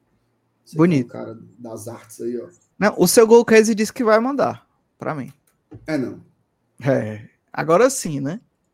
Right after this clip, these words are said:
Speaker 2: Vai mandar, pô. E eu posso contar uma?
Speaker 1: Diga.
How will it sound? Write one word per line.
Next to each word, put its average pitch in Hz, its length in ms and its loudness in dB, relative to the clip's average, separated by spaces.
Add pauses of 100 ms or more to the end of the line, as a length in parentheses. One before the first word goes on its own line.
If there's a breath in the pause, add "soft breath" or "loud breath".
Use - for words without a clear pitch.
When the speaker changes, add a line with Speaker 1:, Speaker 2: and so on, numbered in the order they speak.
(400)
Speaker 2:
Vai 233 160 2
mandar, 285 380 -4
pô. - 180 -14 (480)
E 330 220 2 (100)
eu 294 80 4
posso 302 320 2
contar 269 320 0
uma? 320 260 -2 (960)
Speaker 1:
Diga. 165 420 -4